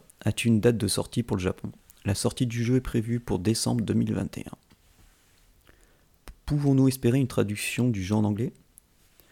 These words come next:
J'aimerais traduire Soulvars en anglais quelques mois après sa sortie, afin que beaucoup de gens puissent y jouer. Quels sont tes jeux favoris ? Ben, les Final Fantasy, les Dragon Quest, Mother,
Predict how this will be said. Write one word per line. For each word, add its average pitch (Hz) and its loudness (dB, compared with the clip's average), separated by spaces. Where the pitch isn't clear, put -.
J'aimerais 113 4
traduire 120 -2
Soulvars 110 0
en 110 4
anglais 110 2
quelques - -4
mois 110 2
après - -4
sa - -6
sortie, - -10
afin - -2
que 117 -4
beaucoup 120 0
de 110 6
gens 101 0
puissent - -8
y - -6
jouer. - -12
Quels 123 0
sont 139 0
tes 107 0
jeux 101 2
favoris ? - -6
Ben, - -8
les 104 2
Final 135 4
Fantasy, - 0
les 120 4
Dragon 131 4
Quest, - -8
Mother, 107 4